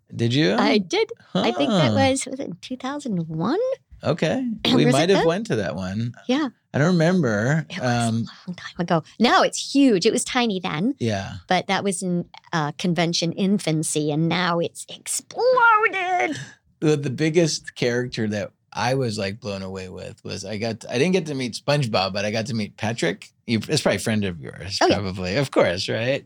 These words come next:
Speaker 1: But
Speaker 2: Yep.
Speaker 1: that was kind of a big
Speaker 2: Bill
Speaker 1: deal.
Speaker 2: Foggerbucky,
Speaker 1: Yeah.
Speaker 2: very tall man.
Speaker 1: I'm like, "I
Speaker 2: Yeah.
Speaker 1: get to meet Patrick from
Speaker 2: Yeah. Well, you know,
Speaker 1: SpongeBob," right?
Speaker 2: Patrick lives here. I mean,
Speaker 1: Oh, really?
Speaker 2: Bill Fo-, Bob,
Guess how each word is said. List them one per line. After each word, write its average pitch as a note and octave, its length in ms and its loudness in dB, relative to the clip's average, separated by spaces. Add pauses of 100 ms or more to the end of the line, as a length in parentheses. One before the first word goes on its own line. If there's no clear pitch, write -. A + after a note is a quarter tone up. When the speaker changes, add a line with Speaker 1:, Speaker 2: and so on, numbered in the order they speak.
Speaker 1:
But G3 80 2
Speaker 2:
Yep. C4+ 80 8
Speaker 1:
that G4 40 4
was F4+ 100 -2
kind F4+ 180 4
of F4+ 80 4
a F4+ 80 4
big F4 140 4
Speaker 2:
Bill A#3 100 6
Speaker 1:
deal. F4 100 4
Speaker 2:
Foggerbucky, G#3+ 560 4 (140)
Speaker 1:
Yeah. G#3+ 180 -2
Speaker 2:
very F#3+ 240 4
tall F#3+ 220 4
man. F#3+ 360 4 (120)
Speaker 1:
I'm G#3 140 -6
like, C#4 180 -4
"I - 40 2
Speaker 2:
Yeah. - 120 2
Speaker 1:
get F4+ 60 0
to E4+ 40 0
meet E4 320 -6
Patrick D#4 500 -2
from A3 80 0
Speaker 2:
Yeah. D4 420 2
Well, C#4+ 460 2
you F#4 60 4
know, F#4 120 4
Speaker 1:
SpongeBob," C4+ 100 -4
right? C#4 120 2
Speaker 2:
Patrick F#4 300 -2
lives D#4 300 0
here. D4 460 2
I A#3 40 -2
mean, A#3+ 260 2 (120)
Speaker 1:
Oh, F#3 140 6
really? E4 400 6
Speaker 2:
Bill A#3+ 160 4
Fo-, - 180 -4
Bob, A3 240 2